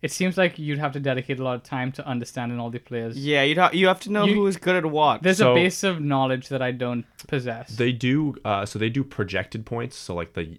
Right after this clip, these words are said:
Speaker 3: E S P Ns and Yahoos will basically come up with a projection for each player.
Speaker 1: Which is what I did the time when I was in it, basically.
Speaker 3: Right. So, like, they'll be like, "Th-, we think this guy's gonna score fifteen points." The projections are obviously wildly off 'cause they're just, like, a general baseline of what that person averages.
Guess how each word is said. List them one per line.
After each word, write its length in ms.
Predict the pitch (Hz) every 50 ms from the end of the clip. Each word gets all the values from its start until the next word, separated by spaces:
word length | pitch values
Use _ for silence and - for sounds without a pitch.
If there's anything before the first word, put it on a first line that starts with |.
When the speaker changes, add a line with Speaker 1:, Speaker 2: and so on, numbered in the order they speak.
| _
Speaker 3:
E 100 | - 98
S 120 | 95 90 -
P 180 | - - 92
Ns 140 | 87 87 85
and 80 | 87 85
Yahoos 440 | 80 80 80 85 98 95 95 92 -
will 220 | 87 82 80 73
basically 460 | - 87 87 85 - - - - 85
come 260 | - - - 95 90
up 80 | 90 87
with 100 | - - 98
a 20 |
projection 560 | - - - 85 82 87 80 - - - 98
for 140 | 90 - 87
each 240 | 87 82 - - -
player. 400 | - 87 82 82 85 95 98 101
Speaker 1:
Which 160 | - 170 175 -
is 100 | 175 156
what 140 | 160 151
I 160 | 147 139 135 139
did 300 | 139 135 143 135 135 127
the 60 | 127
time 220 | - 139 120 117
when 120 | 120 117 113
I 80 | 117
was 120 | 120 120 -
in 120 | 127 135
it, 100 | 135 143
basically. 360 | - - 139 - - - 110
Speaker 3:
Right. 280 | 107 110 90 80 78 -
So, 120 | - 117 110
like, 160 | 110 104 -
they'll 160 | - 123 127
be 100 | 120 127
like, 200 | 120 110 104 92
"Th-, 320 | - 98 92 92 - 104 107
we 140 | 104 113 113
think 180 | 110 110 101 87
this 140 | 101 87
guy's 180 | - 98 90 82
gonna 140 | 95 90 87
score 180 | - - 87
fifteen 380 | 82 - - - - - 80 76
points." 300 | - - 76 71 - -
The 120 | - 123
projections 460 | 110 - 127 147 147 135 - 131 113 107
are 80 | 101
obviously 420 | 92 92 92 90 92 87 - 101 92
wildly 460 | 85 82 80 82 85 82 82 82 76
off 240 | 76 78 87 - _
'cause 140 | - 85 -
they're 100 | 82 78
just, 220 | 76 78 - -
like, 160 | 76 80 -
a 40 | 80
general 480 | 80 92 95 92 82 80 80 78 76 76 73
baseline 500 | - 80 80 80 - - 85 78 80 80
of 80 | 78
what 140 | 87 82 -
that 140 | 80 80 -
person 260 | - - - 85 78
averages. 580 | 80 85 87 104 110 113 131 139 139 139 -